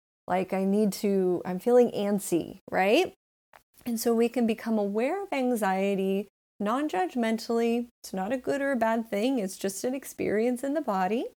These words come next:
And from there, we look at, what does my body need? Maybe I need to engage in some deep breathing.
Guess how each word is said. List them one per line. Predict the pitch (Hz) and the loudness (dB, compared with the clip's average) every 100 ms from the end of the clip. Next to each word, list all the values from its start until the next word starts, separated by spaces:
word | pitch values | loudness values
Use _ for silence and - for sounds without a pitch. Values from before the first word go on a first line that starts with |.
| _ - _ _ _ _ | _ -20 _ _ _ _
And | 277 262 | -4 -2
from | 285 269 | 0 0
there, | 254 349 453 277 226 233 - | 0 -2 -2 -2 -2 -2 -4
we | 233 269 269 - | -4 -2 -2 0
look | 240 262 | 0 0
at, | 285 - | -2 -2
what | 269 | -2
does | 330 | -2
my | 349 349 | -2 -2
body | 330 330 330 | 0 0 0
need? | 302 359 - - - - _ _ _ _ - | 0 -2 -4 -8 -10 -18 _ _ _ _ -4
Maybe | 202 247 311 | 0 0 0
I | 339 320 | 0 0
need | 262 269 254 | 2 0 -2
to | - 254 254 254 254 | -4 0 0 0 0
engage | 226 208 202 226 247 | 0 0 0 0 0
in | 240 | -4
some | - 196 180 | -6 -8 -6
deep | 202 - - | -8 -8 -8
breathing. | 202 220 226 - - | -4 -4 -4 -8 -14